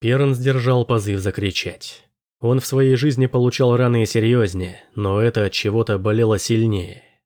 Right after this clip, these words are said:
Он морщился, но глаза не закрывал, глядя, как генерал врезается ему в руку и вытаскивает что-то черное длиной с палец.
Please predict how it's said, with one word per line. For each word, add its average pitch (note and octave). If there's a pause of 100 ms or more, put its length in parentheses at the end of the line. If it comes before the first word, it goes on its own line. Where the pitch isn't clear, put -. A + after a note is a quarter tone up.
(160)
Он G2
морщился, G#2+
но G2+
глаза A#2+
не A#2
закрывал, A#2 (120)
глядя, A#2
как A#2
генерал A#2
врезается A2+
ему G#2+
в F#2+
руку A#2 (100)
и A2+
вытаскивает A#2+
что-то A#2
черное G#2
длиной G#2+
с -
палец. -